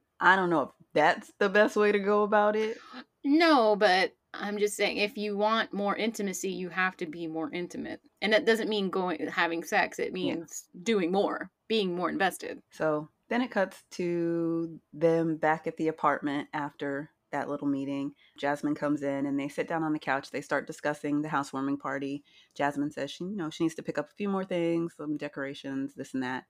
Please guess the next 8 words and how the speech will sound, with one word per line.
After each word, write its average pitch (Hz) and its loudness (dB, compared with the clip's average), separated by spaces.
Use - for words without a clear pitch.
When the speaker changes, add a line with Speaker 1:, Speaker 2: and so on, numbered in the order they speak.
Speaker 1:
And 143 -2
they 156 6
start 151 -2
talking 147 -2
about 139 -4
the - -6
guest 214 0
list. 120 -6